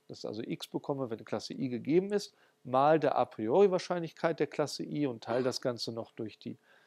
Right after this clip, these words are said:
äh, a priori Wahrscheinlichkeit von X. Dann stelle ich fest, wenn ich das Ding also maximieren will, indem ich die einzelnen Klassen durchprobiere,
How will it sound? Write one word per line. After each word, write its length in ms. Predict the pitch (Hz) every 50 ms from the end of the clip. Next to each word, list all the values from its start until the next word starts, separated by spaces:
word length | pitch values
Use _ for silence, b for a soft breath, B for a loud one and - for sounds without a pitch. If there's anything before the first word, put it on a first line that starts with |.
| b b b b b b - -
äh, 60 | -
a 1300 | 113 104 101 101 104 104 101 101 110 - - _ _ _ _ _ _ _ _ _ _ _ _ - 131 127 -
priori 380 | - 127 123 127 123 127 120
Wahrscheinlichkeit 680 | 113 107 - - 113 110 110 107 - - - 104 98 -
von 220 | - 117 131 -
X. 280 | 220 220 - - - B B B B B B B B B B _ _ -
Dann 140 | 135 135 127
stelle 260 | - - 151 143 147
ich 140 | 135 - -
fest, 340 | - 175 180 180 - - 147
wenn 80 | 143
ich 140 | 143 135 -
das 240 | - 151 147 - -
Ding 160 | 175 165 165
also 240 | 147 147 131 123 123
maximieren 720 | 120 127 - - - 131 120 127 151 185 196 190 170 127
will, 160 | 123 113 110
indem 260 | 127 117 113 127 127 123
ich 80 | 123
die 160 | - - 127
einzelnen 340 | 120 123 123 - - 127 117
Klassen 380 | - - 175 185 - - 190 147
durchprobiere, 720 | 131 127 117 - - - 120 117 120 123 139 147 202 202